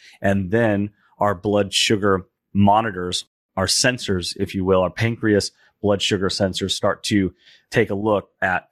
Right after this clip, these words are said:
how high that spike is going, and thus push out a proportional or a disproportional amount of insulin after that to control that. And that's where the issues start to mount,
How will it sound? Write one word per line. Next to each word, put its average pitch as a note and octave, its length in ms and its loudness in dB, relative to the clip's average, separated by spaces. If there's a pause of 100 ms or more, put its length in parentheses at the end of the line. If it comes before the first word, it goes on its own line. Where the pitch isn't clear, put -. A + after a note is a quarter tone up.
(100)
how G#2 420 -2
high F#2+ 360 -2
that F2+ 260 -4
spike - 380 -2
is F2 140 -8
going, G2+ 380 -2 (300)
and G2+ 280 0
thus G2 400 0 (160)
push A2 260 0
out F#2+ 300 -2
a F#2+ 140 -2
proportional G2 760 -2
or G2 140 0
a F2+ 40 -2
disproportional G2 720 -2
amount F#2 280 0
of F2 240 -12
insulin G#2 580 0
after F#2+ 320 -2
that F2+ 300 0
to G2+ 120 -2
control A2 600 0
that. E2 280 -4 (300)
And G2+ 280 0
that's A2 360 0
where G#2 460 0 (260)
the G#2 160 4
issues G2+ 340 0
start F2+ 280 -2
to G2+ 60 -14
mount, F#2 360 -2